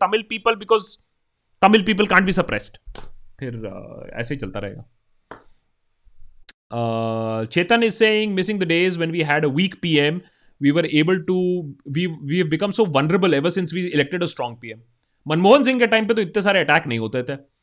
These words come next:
अठारह, अठारह साल की लड़कियां हमारे डेमोक्रेसी को खतरा नहीं होती थी, हमारे देश को खतरा नहीं होती थी, अब हो गई हैं।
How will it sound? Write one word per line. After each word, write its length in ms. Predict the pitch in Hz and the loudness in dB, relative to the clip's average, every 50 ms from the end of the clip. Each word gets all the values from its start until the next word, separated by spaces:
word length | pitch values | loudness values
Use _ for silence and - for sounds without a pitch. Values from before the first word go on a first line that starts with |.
| _ _ _ - - - | _ _ _ -20 -10 -6
अठारह, 340 | 143 143 139 - 175 196 202 | -6 -4 0 4 4 6 6
अठारह 260 | 190 - 196 196 202 | 6 4 4 4 4
साल 200 | - 196 190 185 | 4 2 2 2
की 120 | 190 202 180 | 2 2 2
लड़कियां 360 | 160 151 143 147 185 175 165 | 2 0 0 -2 -2 -2 -2
हमारे 360 | 139 131 139 147 160 160 156 | -2 -2 0 2 2 2 0
डेमोक्रेसी 720 | 143 120 104 135 135 123 127 127 127 120 - 143 139 170 | 0 -6 -10 -8 -6 -4 -4 -4 -4 -6 -6 -8 -6 -6
को 80 | 160 156 | -6 -6
खतरा 300 | - - - - 127 123 | -8 -10 -8 -8 -6 -6
नहीं 120 | 117 113 | -8 -10
होती 200 | 113 113 113 139 | -14 -12 -12 -10
थी, 80 | 139 143 | -10 -8
हमारे 220 | 131 123 127 127 | -6 -6 -4 -4
देश 200 | 127 117 113 - | -4 -6 -8 -10
को 80 | 139 120 | -10 -12
खतरा 260 | 117 120 110 113 117 | -12 -10 -8 -6 -6
नहीं 120 | 113 110 107 | -8 -8 -12
होती 200 | 98 101 107 98 | -18 -20 -20 -20
थी, 180 | - 110 104 - - - - - - - - | -20 -20 -20 -20 -20 -20 -18 -18 -18 -10 -6
अब 140 | - 180 139 | -2 0 0
हो 100 | 113 110 | 2 0
गई 160 | 110 113 113 | 0 -2 -6
हैं। 140 | 113 113 | -8 -12